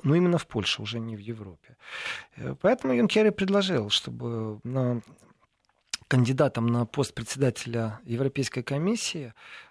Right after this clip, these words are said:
э, выдвигала партия, которая, и вот здесь вот такая пауза и барабанная дробь, которая одержит победу на выборах в Европарламент. То есть заранее хре-, э, есть же Европейская народная партия, в том числе и партия Меркель, которая входит туда, в это объединение. И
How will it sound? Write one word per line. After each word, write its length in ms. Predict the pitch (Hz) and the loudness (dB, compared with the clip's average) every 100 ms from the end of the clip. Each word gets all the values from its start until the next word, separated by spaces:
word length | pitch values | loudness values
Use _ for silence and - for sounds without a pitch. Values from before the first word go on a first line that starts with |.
| _ | _
э, 460 | 123 120 120 117 113 117 110 113 127 | -16 -12 -10 -10 -14 -16 -18 -18 -2
выдвигала 640 | 127 123 139 160 160 143 | 0 2 2 4 6 4
партия, 500 | - 202 - - 113 | 4 2 0 -2 -2
которая, 560 | 113 - 147 147 139 - _ _ _ | -4 -4 0 2 2 -2 _ _ _
и 80 | 123 | -4
вот 120 | 123 | -2
здесь 180 | 127 - | -2 -8
вот 100 | 113 | -10
такая 300 | - 107 107 | -8 -6 -2
пауза 360 | 175 202 165 | 2 2 2
и 20 | 117 | -2
барабанная 540 | 120 117 131 135 123 | -4 -6 -4 -4 -4
дробь, 240 | 110 107 - | -6 -10 -6
которая 420 | 117 156 175 165 | -4 2 4 4
одержит 540 | 123 117 143 156 156 | 2 2 4 4 0
победу 400 | 120 107 127 139 | -2 -2 -2 -4
на 100 | 123 | -6
выборах 400 | 104 113 113 110 | -10 -12 -12 -12
в 60 | - | -8
Европарламент. 720 | 101 107 - 107 87 73 - - _ - - - - - - - - _ | -8 -8 -10 -12 -12 -18 -20 -20 _ -16 -14 -14 -16 -20 -20 -20 -20 _
То 140 | - | 4
есть 180 | 165 - | 4 4
заранее 680 | 143 123 165 175 165 127 113 | 0 2 2 2 2 -2 -4
хре-, 280 | - 143 117 | -6 -4 -4
э, 320 | 123 127 127 | 0 0 2
есть 280 | 127 175 123 | 4 4 4
же 100 | 117 | 2
Европейская 680 | 107 120 123 - 123 - 117 | -2 -2 -4 -2 -4 -4 -6
народная 380 | 127 110 123 | -4 -2 -2
партия, 320 | 135 214 214 - | 2 2 2 -4
в 60 | |
том 160 | - 131 | -2 0
числе 380 | - 139 151 139 | 0 0 4 4
и 20 | |
партия 380 | - 147 - 139 | 4 2 2 2
Меркель, 320 | 185 190 131 | 2 2 -2
которая 380 | 127 - 143 123 | -2 0 0 0
входит 380 | - 117 - | -2 -6 -6
туда, 320 | - 104 101 92 | -16 -10 -8 -8
в 60 | |
это 180 | 104 104 | -10 -12
объединение. 760 | 101 104 113 123 110 92 92 95 | -14 -14 -8 -6 -6 -6 -12 -18
И 380 | 131 123 127 | -10 -4 0